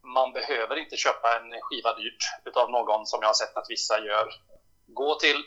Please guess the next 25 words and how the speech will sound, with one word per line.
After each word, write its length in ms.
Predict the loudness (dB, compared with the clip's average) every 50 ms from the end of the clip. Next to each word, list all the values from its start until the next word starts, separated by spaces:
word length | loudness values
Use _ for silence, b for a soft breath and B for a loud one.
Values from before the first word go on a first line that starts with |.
| -10 _ -4
champman 880 | 0 2 4 4 4 2 0 -4 -14 -20 -12 -6 -2 -2 0 -2 -2 -6 -14 -18 -20 _ _ 0 2
noll 180 | 2 2 2
ett 300 | 0 -6 -8 -8 -8 -6
noll 220 | -2 0 0 -2 -2 -8 -10
två 140 | -6 -4 -4 -4 -4 -8 -20 -20 _ _ _ _ _ _ _ -6
punkt 240 | -6 -6 -6 -6 -8
C 240 | -2 2 2 2 2 0
O 80 | -4 -4 -6 -10 _ _ -8 -6
punkt 240 | -6 -6 -6 -10 -12
U 160 | -12 -12 -12 -8 -4
K. 100 | -4 -2 -2 -2 -6 -8 _ B B B B B B B B B B -20 _ -12 -4 0
Eh, 120 | 0 0 2
vi 60 | 2
kan 140 | 2 2 2
säkert 260 | 2 0 0 0 -4
skriva 260 | -2 -2 -2 -2 0
ut 200 | -2 -2 -2 -2
det 100 | -2 -2
någonstans. 560 | -2 -2 -2 0 0 0 0 0 -6 -8 -8 -8
Eh, 360 | -6 -4 -2 -2 -2 -4 -2
då 60 | -2 0
har 220 | 4 6 6 6
man 120 | 6 6
allting 260 | 6 4 2 0 -6 -4
gratis. 400 | -4 -4 -2 -4 -6 -8 -8